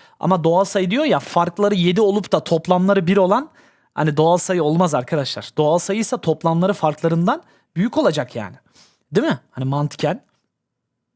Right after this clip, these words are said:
Ee, negatif de olamıyorlar. Çünkü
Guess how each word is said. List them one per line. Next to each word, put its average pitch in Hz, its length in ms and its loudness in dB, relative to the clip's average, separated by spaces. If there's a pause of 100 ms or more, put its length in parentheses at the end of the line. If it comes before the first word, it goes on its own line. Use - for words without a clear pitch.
(960)
Ee, 127 640 0 (840)
negatif 151 440 -2
de 185 40 4
olamıyorlar. 139 520 0
Çünkü 156 380 -2